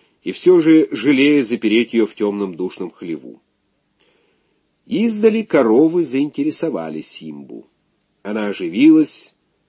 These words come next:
кралась, припадая к земле, чутко навострив уши, пока не подползла ближе шагов за пятьдесят от маленького стада. Тогда вжалась, словно вросла в землю,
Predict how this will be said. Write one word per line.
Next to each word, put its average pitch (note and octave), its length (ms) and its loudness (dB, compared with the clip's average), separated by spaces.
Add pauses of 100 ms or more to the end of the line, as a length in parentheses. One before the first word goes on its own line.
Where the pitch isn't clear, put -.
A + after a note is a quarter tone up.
(120)
кралась, B2+ 580 -4
припадая A2+ 520 -2
к G2+ 60 -6
земле, G2+ 380 -2
чутко G#2 400 -10
навострив G2 600 -8
уши, - 440 -6 (360)
пока G#2+ 240 -4
не G#2 100 -4
подползла G2+ 800 -6 (260)
ближе G#2 460 -4
шагов G2 380 -6
за G2 200 -8
пятьдесят G2+ 800 -8 (140)
от - 220 -20
маленького F2 560 -12
стада. - 460 -16 (520)
Тогда D#2 280 -12
вжалась, E2+ 840 -6
словно E2+ 400 -12
вросла F2 420 -12
в C#2 80 -18
землю, D2+ 420 -14